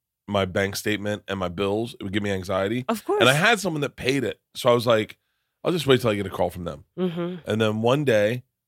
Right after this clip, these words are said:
Speaker 1: I got a call from him, and I was, it was late, it was late New York time, but late, still late or L A time.
Speaker 2: Yeah.
Speaker 1: And he called me and he said, You owe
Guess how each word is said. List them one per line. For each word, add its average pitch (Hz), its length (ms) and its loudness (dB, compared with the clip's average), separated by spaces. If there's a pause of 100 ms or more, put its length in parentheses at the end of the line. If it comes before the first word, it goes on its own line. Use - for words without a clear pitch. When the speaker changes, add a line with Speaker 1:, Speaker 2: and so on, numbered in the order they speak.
(120)
Speaker 1:
I 107 60 0
got 117 120 4
a - 20 0
call 117 260 2
from 98 240 -2
him, 101 300 -6 (180)
and 101 160 -2
I 98 80 -2
was, 98 320 -4
it 110 60 -2
was 95 220 -6
late, 104 760 -4 (960)
it 107 40 -4
was 107 200 -2
late 120 400 2 (580)
New 110 220 0
York 117 320 4
time, 95 460 -4 (680)
but 104 200 -4
late, 113 320 4
still 135 240 4
late 110 260 2 (240)
or 98 160 -8
L 104 180 6
A 104 120 4
time. 82 420 -8
Speaker 2:
Yeah. 160 400 -2 (100)
Speaker 1:
And 92 120 -10
he 95 60 -6
called 110 340 0
me 107 80 -4
and 101 80 -6
he 101 80 -8
said, 101 240 -6
You 113 200 -2
owe 107 520 0